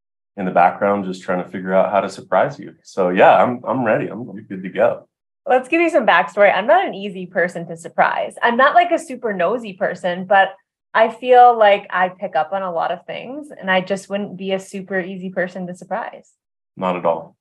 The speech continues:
Speaker 2: But
Speaker 1: No.
Speaker 2: you shocked me.
Speaker 1: <laughs>
Speaker 2: <laughs> You completely shocked me. I mean, we'll get into the story. I almost didn't show up to my engagement 'cause that's how much I had no idea that I was getting engaged on a Friday morning.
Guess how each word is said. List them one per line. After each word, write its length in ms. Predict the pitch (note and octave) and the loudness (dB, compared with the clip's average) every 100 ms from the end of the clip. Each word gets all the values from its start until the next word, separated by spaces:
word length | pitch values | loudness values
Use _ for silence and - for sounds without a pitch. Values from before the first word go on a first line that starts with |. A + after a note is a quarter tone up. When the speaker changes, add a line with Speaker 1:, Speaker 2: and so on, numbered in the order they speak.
| _ | _
Speaker 2:
But 200 | - F3+ | -8 -6
Speaker 1:
No. 60 | F3+ | -6
Speaker 2:
you 440 | G#3 A3 A#3 B3+ - _ _ | -8 -8 -4 -4 -6 _ _
shocked 680 | _ - - F#3 E3+ F3 - | _ -18 -2 2 2 0 -12
me. 440 | - C3+ A#3+ D#4+ - | -4 -4 -2 -4 -4
Speaker 1:
<laughs> 120 | - _ - | -10 _ -8
Speaker 2:
<laughs> 100 | - _ - - _ | -8 _ -20 -20 _
You 420 | A3 D4+ C4 C#4+ C#4 | 0 4 6 4 4
completely 760 | C4+ B3 B3 A#3+ A#3+ B3+ B3+ A#3+ | 2 2 -2 -2 -2 -2 -6 0
shocked 400 | G#3 F3+ G3 G3 | 4 4 2 -4
me. 280 | F#3+ F#3 F3+ - | -6 -4 -4 -4
I 220 | F3 F#3+ | -2 -2
mean, 220 | F#3 G3 | -4 0
we'll 160 | A#3 B3 | 2 4
get 120 | A#3 | 2
into 180 | G#3+ F#3 | 0 -6
the 100 | F#3+ | -10
story. 460 | - F3 E3+ F3 | -2 2 4 2
I 220 | - F#3 | 2 2
almost 460 | F3+ G#3 G#3+ A3 G#3 _ | 2 2 0 -2 -6 _
didn't 260 | G3 F#3 F3+ | -14 -12 -10
show 260 | - E3+ | 2 4
up 360 | F#3 A3+ A3+ - _ _ _ _ - | 6 6 4 -2 _ _ _ _ -6
to 60 | |
my 200 | F#3+ E3+ | -2 0
engagement 680 | E3+ F#3 G#3 G#3 F#3+ G3+ G3 | -2 0 0 0 0 0 -2
'cause 120 | A#3 G3 | -6 2
that's 260 | G#3 A#3 | 4 4
how 140 | C4 A#3 | 0 0
much 260 | G3+ F#3+ | 0 2
I 80 | F#3+ | 2
had 240 | F#3 E3+ F3+ | 2 0 -4
no 240 | F3 E3+ | -6 -2
idea 400 | E3 E3 E3+ E3+ | -2 -4 -6 -6
that 100 | E3 | -2
I 100 | E3 | -4
was 100 | E3 E3 | -4 -8
getting 240 | E3 E3 | -18 -16
engaged 640 | E3 E3 E3 D#3+ E3 E3 - | -16 -10 -8 -8 -10 -12 -4
on 340 | E3+ E3 E3 | 0 0 0
a 220 | - F3+ - | -4 -10 -2
Friday 340 | E3+ E3+ E3 D#3+ | 2 4 2 -2
morning. 640 | D#3 D#3+ - - B3+ | -8 -10 -10 -12 -12